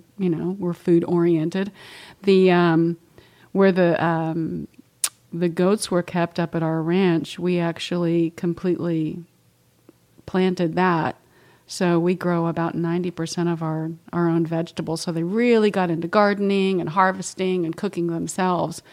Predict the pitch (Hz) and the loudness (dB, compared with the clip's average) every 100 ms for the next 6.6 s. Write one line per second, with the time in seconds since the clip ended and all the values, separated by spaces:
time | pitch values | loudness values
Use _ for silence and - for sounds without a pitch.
0 | - - - - - 185 185 165 165 214 | -20 -20 -10 -6 -4 -2 0 0 0 0
1 | 165 156 - - - - - - - - | 0 -2 -8 -18 -20 -20 -20 -20 -20 -8
2 | - 190 170 160 156 147 175 - 170 _ | 0 4 4 4 2 0 -2 -4 -8 _
3 | _ _ _ _ 202 190 180 180 - 240 | _ _ _ _ 4 6 6 4 2 4
4 | 220 190 190 226 240 214 175 175 190 - | 6 6 4 4 6 6 6 4 0 -6
5 | - 196 165 175 190 175 196 180 160 165 | 0 2 2 2 0 0 0 0 0 -2
6 | 165 180 180 190 170 165 | -2 -4 -2 0 0 0